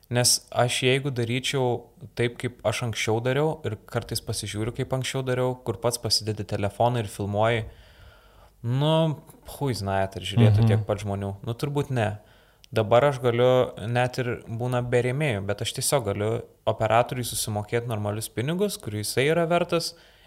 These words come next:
Speaker 1: ir mes galim padaryt kokybišką produktą.
Speaker 2: Jo.
Speaker 1: Ir aš tai galiu padaryt.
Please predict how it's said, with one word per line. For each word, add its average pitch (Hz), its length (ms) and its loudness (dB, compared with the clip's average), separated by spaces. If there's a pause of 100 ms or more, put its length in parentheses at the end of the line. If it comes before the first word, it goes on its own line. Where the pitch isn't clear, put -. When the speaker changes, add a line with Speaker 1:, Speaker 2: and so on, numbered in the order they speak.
(160)
Speaker 1:
ir 107 100 -4
mes 113 240 2
galim 123 260 4
padaryt 113 340 -2
kokybišką 131 540 -4
produktą. 160 460 -2 (380)
Speaker 2:
Jo. 104 200 6
Speaker 1:
Ir 104 120 6
aš 113 140 0
tai 143 100 -2
galiu 160 240 4
padaryt. 101 520 -4